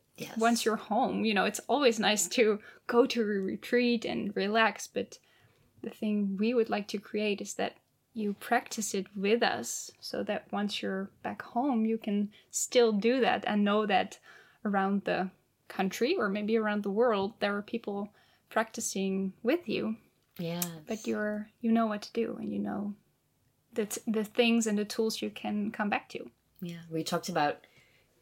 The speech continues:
Speaker 1: filling up your toolboxes.
Speaker 2: Yeah.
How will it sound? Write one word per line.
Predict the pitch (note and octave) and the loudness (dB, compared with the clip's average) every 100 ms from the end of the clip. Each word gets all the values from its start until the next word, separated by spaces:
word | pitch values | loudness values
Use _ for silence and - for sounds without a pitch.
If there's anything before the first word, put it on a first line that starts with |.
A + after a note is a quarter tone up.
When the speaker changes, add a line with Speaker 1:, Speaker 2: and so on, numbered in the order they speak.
| _ A3+ - _ _ | _ -20 -20 _ _
Speaker 1:
filling | - G3 F3+ | 2 2 2
up | E3 - | -2 -4
your | D3 | -8
toolboxes. | - E3+ - - - - - - - - | -6 -8 -6 -8 -10 -14 -16 -20 -20 -10
Speaker 2:
Yeah. | - - | -6 -6